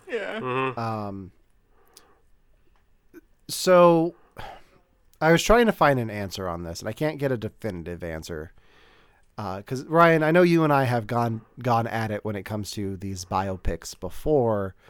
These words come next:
Speaker 3: about the artists, the, the actors singing the parts.
Speaker 2: Yes.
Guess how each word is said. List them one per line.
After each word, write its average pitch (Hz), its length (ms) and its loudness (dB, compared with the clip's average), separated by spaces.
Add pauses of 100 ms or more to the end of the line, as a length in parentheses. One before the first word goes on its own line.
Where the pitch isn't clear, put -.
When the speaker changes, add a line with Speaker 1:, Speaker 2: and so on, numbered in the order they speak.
(400)
Speaker 3:
about 110 560 0
the 117 220 -4
artists, 117 580 -2 (160)
the, 135 140 -2
the 135 220 -2
actors 135 440 0
singing 113 380 -4
the 95 80 -8
parts. - 640 -8 (1080)
Speaker 2:
Yes. 131 420 -2